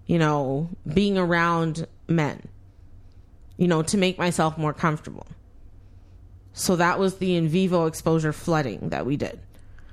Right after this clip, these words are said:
And then our imaginal exposure was when I had to listen, if you recall, I had to listen to, um, tell my story over and over again about what had happened,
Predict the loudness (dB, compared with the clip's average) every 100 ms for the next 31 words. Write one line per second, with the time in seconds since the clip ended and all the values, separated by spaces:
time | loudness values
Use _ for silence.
0 | -20 -20 -10 0 2 4 4 2 0 -4
1 | -8 -4 0 0 0 0 2 2 2 2
2 | 2 2 0 0 2 0 0 -2 -2 -2
3 | 0 0 2 0 0 0 -2 -2 0 2
4 | 0 -2 -2 -2 0 0 0 0 2 2
5 | 0 -4 -10 -20 -20 -2 0 2 0 0
6 | 0 2 0 0 0 2 2 2 0 -2
7 | -2 0 0 2 0 0 0 2 2 2
8 | 2 0 0 0 0 0 0 0 0 0
9 | 0 0 0 0 0 0 -4 -4 -4